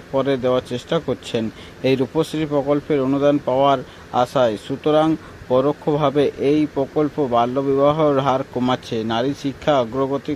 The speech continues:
ঘটানো। পরোক্ষভাবে রূপ-, এই রূপশ্রী প্রকল্প নারী শিক্ষার অগ্রগতি ঘটাচ্ছে। সেহেতু রূপশ্রী প্রকল্পে আঠারো বছরের পরে অনুদান পাওয়া যাচ্ছে, সেহেতু মেয়েদের বিবাহ আঠারো বছর পর্যন্ত স্থগিত থাকছে। এই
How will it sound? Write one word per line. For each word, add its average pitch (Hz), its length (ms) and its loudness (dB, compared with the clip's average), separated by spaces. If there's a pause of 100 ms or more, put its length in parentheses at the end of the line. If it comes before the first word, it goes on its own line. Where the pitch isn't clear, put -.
ঘটানো। 120 360 -2 (440)
পরোক্ষভাবে 151 760 2 (120)
রূপ-, 127 220 -2
এই 151 140 0
রূপশ্রী 147 480 -6 (400)
প্রকল্প 135 320 2 (220)
নারী 131 200 2 (100)
শিক্ষার 143 360 0
অগ্রগতি 135 460 -4
ঘটাচ্ছে। 120 380 -4 (400)
সেহেতু 147 360 2 (680)
রূপশ্রী 160 400 -2 (100)
প্রকল্পে 147 440 0
আঠারো 131 220 -2
বছরের 151 460 -2
পরে 147 180 2 (140)
অনুদান 143 340 2
পাওয়া 127 240 2
যাচ্ছে, 113 260 -6 (100)
সেহেতু 143 360 -4 (1400)
মেয়েদের 139 380 2 (120)
বিবাহ 147 280 4 (200)
আঠারো 139 280 -2
বছর 143 220 -6
পর্যন্ত 139 260 0 (120)
স্থগিত 143 320 -4 (120)
থাকছে। 123 320 -6 (220)
এই 147 60 2